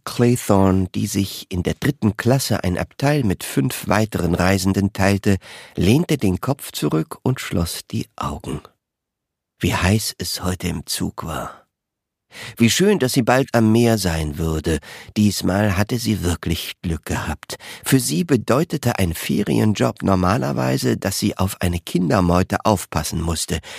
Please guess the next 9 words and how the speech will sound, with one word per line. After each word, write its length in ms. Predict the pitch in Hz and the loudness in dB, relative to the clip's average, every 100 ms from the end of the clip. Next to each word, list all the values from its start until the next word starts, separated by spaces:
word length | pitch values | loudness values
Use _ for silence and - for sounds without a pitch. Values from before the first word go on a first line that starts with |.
| - - - | -16 -16 -2
Eine 240 | 82 76 | 0 0
Urlaubsvertretung 1160 | - 156 135 80 - - 76 - 90 98 80 80 | 4 4 4 0 -4 -6 -6 -2 0 0 -2 -2
als 240 | 80 76 | -2 -2
Sekretärin 920 | - - - - - 202 - 143 113 101 | -4 -4 -6 -6 -2 -2 -2 -2 -2 -2
war 160 | 90 | -4
viel 380 | - - 92 85 | -4 -2 0 0
schwieriger 600 | - 117 131 92 82 76 | -2 0 2 2 0 -2
zu 180 | - 85 | -2 -2
ergattern. 560 | 80 - 80 - 76 | -2 0 -2 -2 -8